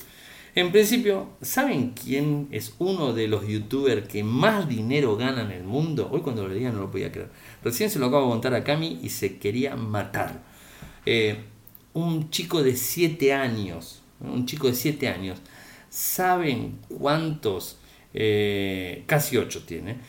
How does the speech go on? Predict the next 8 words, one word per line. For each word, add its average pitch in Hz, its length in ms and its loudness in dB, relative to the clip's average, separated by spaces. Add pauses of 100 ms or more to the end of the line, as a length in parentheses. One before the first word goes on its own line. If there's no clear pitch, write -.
(160)
pero 127 140 -4
¿saben 135 320 0 (120)
cuántos 160 840 -2 (140)
usuarios 127 880 0
tiene 131 240 2
en 120 120 2
su - 220 -6
cuenta? 120 580 -2